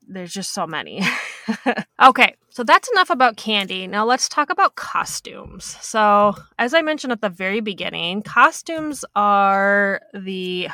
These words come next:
number one category that we spend the most money on for Halloween. But I don't think it has to be like that, 'cause there's so much stuff that already exists that you can use to make costumes. So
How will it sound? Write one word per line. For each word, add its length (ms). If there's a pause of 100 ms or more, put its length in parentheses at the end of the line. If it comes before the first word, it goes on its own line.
(500)
number 260
one 180
category 580
that 140
we 80
spend 260
the 60
most 220
money 240
on 140
for 360 (100)
Halloween. 480 (200)
But 260 (100)
I 60
don't 180
think 120
it 60
has 240
to 80
be 180
like 240
that, 300
'cause 140
there's 200
so 140
much 200
stuff 360
that 140
already 260
exists 800
that 300
you 140
can 200
use 240
to 100
make 340 (380)
costumes. 580
So 440